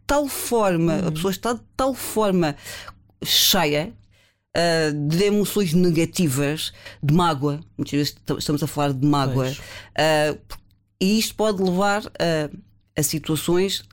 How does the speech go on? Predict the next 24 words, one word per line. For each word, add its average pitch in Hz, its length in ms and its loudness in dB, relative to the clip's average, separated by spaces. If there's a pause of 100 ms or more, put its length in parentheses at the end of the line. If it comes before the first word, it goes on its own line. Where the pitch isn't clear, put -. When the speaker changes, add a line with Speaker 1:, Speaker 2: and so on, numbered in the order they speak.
Speaker 1:
à 165 100 -2
tal 185 160 0
ruptura 180 480 0
familiar, 151 680 0 (200)
ah, 131 380 -2 (480)
que 202 220 0
nada 185 360 2
fazia 160 400 0
prever. 143 560 -4 (560)
E, 147 60 -2
portanto, 180 380 -2
o 170 80 2
momento 175 600 2
da 151 80 0
consciencialização 165 1120 0
pode-te 170 400 -4
levar 147 360 -2 (240)
à 156 80 0
ruptura. 131 280 -4
E 139 40 -2
quando 214 240 0
chega 160 280 -2
à 165 40 0
ruptura 143 480 -4